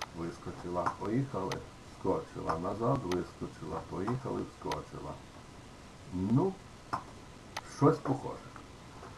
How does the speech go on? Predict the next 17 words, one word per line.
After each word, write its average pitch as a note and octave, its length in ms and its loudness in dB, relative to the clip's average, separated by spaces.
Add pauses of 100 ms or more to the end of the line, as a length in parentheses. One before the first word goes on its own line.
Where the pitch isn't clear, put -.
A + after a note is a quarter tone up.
(680)
Але, C3+ 380 12 (2500)
оскільки C3+ 680 6 (880)
сучасні A#2 520 8
процесори F#2+ 640 6
працюють F#2+ 540 4
дуже G2+ 240 2
швидко, B2 460 4 (1600)
то G#2 100 0
машина B2 440 8
наша A#2+ 300 8
пролітає, G#2 680 8
як, F#2+ 480 -2
як F#2+ 140 0
реактивний G#2 640 4
літак. G2+ 480 4
Нам F#2+ 220 2
треба F#2+ 420 2